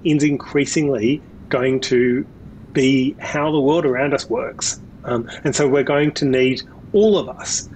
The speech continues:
to have a basic understanding of that in order to understand the world around us. So there will need to be some skilling up, um, i-, including in the legal profession, about, um, those kind of basic building blocks of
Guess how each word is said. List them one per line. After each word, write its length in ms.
to 80
have 260
a 80
basic 560
understanding 800
of 160
that 300
in 100
order 220
to 180
understand 540
the 60
world 260
around 320
us. 240
So 160
there 140
will 300
need 240
to 100
be 320
some 200
skilling 580
up, 220
um, 320
i-, 220
including 680
in 140
the 100
legal 280
profession, 580
about, 720
um, 320
those 220
kind 140
of 120
basic 380
building 320
blocks 600
of 500